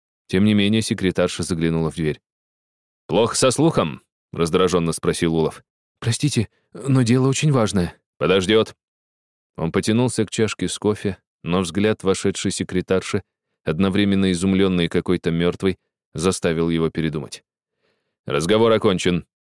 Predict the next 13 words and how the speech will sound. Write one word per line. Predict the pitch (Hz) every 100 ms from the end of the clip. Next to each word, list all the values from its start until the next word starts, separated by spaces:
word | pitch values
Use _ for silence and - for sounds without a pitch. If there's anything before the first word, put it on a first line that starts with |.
| _
сказал | - 85 82 82
он | 82
Свере | - 92 101 98 -
и | 90
Рафаэльсону. | 85 85 78 73 - 55 - _ _ _ _ _
Те | - 156
недоуменно | 151 131 127 127 139 131
переглянулись, | 120 117 104 98 98 110 113
поскольку | - 87 - 98 -
разговор | 107 87 85 82 92
прервался | 95 95 82 78 - 90
так | 82 -
внезапно, | 82 78 90 - 107